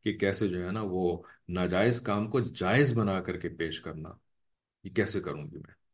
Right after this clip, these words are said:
उन नाजायज़ को जायज़ बनाने के अंदर expert हो चुके होते हैं। और बच्चों को जो है वो, बच्चों का काम था इल्म हासिल करना, उन्होंने इल्म नहीं हासिल किया, तो इस वजह से वो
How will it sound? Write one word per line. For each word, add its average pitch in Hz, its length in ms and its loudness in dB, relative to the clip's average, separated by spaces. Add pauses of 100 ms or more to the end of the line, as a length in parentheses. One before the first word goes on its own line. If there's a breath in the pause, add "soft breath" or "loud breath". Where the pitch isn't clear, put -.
(920)
उन 104 120 2
नाजायज़ 101 420 4
को 101 100 2
जायज़ 92 280 2
बनाने 82 340 -4
के 76 80 -8
अंदर 76 280 -6
expert - 360 -2
हो 131 100 -2
चुके 123 220 -6
होते 107 300 -4
हैं। 101 140 -12 (520)
और 107 140 2
बच्चों 101 380 2
को 95 100 2
जो 90 100 0
है 90 100 4
वो, 85 180 2 (320)
बच्चों 87 320 -4
का 87 140 -2
काम 85 280 -2
था 85 100 -6
इल्म 95 220 0
हासिल 95 240 -4
करना, 90 240 -6
उन्होंने 80 320 -10
इल्म 107 120 -4
नहीं 135 180 -4
हासिल 101 300 -2
किया, 92 200 -2
तो 82 120 -6
इस 78 100 -8
वजह 76 200 -2
से 85 120 -6
वो 85 220 -2